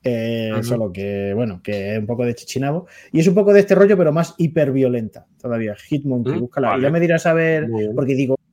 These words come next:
Speaker 1: tanto esa como esta, digo, me parece que te pegan mogollón. Pues, eh, yo, o sea, yo estaba viendo esto y a medida que lo veía, también por el propio estilo, así que es como de un cel shading tres D, tal, una cosa de tal, eh, digo, "Jo, es que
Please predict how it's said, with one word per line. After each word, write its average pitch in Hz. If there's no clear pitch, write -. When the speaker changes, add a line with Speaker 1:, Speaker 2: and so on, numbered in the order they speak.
Speaker 1:
tanto 151
esa 185
como 131
esta, 175
digo, 143
me 135
parece 160
que 151
te 135
pegan 165
mogollón. 131
Pues, 147
eh, 135
yo, 196
o 135
sea, 147
yo 156
estaba 180
viendo 196
esto 202
y 170
a 135
medida 151
que 185
lo 185
veía, 175
también 143
por 180
el 170
propio 156
estilo, 151
así 147
que 143
es 131
como 151
de 147
un 143
cel 139
shading 143
tres 135
D, 147
tal, 143
una 143
cosa 139
de 135
tal, 160
eh, 151
digo, 117
"Jo, -
es -
que -